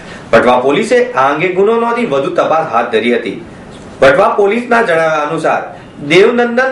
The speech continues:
રામ ચાઇનીઝ લારી પર કામ કરી પરિવારનું ગુજરાન ચલાવે છે. તે પોતાના કામ માટે બહાર ગયો હતો, જ્યારે ગઈકાલે બપોરના બાર વાગ્યાના સુમારે તે ઘરે પરત ફર્યો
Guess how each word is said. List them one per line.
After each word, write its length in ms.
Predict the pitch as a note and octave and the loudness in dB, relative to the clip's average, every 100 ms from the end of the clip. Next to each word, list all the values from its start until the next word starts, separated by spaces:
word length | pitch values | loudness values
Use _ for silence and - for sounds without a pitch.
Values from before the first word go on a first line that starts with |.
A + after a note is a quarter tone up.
| - - - - - | -6 -14 -20 -20 -2
રામ 340 | D#3 E3+ D3 - | 2 2 0 2
ચાઇનીઝ 500 | D#3 E3+ G3 B3 F3+ | 2 2 0 -4 0
લારી 260 | E3 D#3+ F#3+ | 0 2 0
પર 240 | F#3 E3+ | 0 0
કામ 280 | D#3+ D#3+ - | 2 0 0
કરી 160 | G#3 | -2
પરિવારનું 560 | B3 F3+ E3 E3 E3 A#3 | 0 2 2 2 0 -2
ગુજરાન 340 | D3 B2 B2 | -2 -2 -2
ચલાવે 300 | B2 A#2+ A2+ | 0 0 0
છે. 280 | G#2 G2 - | -2 -6 -2
તે 80 | - | 0
પોતાના 320 | B2+ C3+ D#3+ | 0 2 0
કામ 420 | F#3 - E3+ F#3 | -2 2 2 2
માટે 320 | G3+ G3+ A#3+ A#3 | 0 0 0 0
બહાર 240 | C#3 D3 | 0 -2
ગયો 160 | C#3+ C#3 | -2 -2
હતો, 180 | C3+ | -2
જ્યારે 400 | A2+ A2 E3 G3+ | -6 2 4 4
ગઈકાલે 480 | B3+ F3+ F3 G3 A#3 | 2 0 0 0 0
બપોરના 440 | B3 F3 F3+ E3+ D#3+ | 0 0 0 0 0
બાર 300 | D#3 G3+ A#3+ | 0 0 0
વાગ્યાના 320 | A#3+ B3+ B3 | 0 0 -2
સુમારે 340 | G#3 F3+ D3 | -2 0 0
તે 180 | C#3+ G#3+ | 2 2
ઘરે 260 | C#3+ D3 F3 | 2 0 0
પરત 360 | F3 D#3 D#3+ - | 0 0 -2 2
ફર્યો 220 | F3+ | 4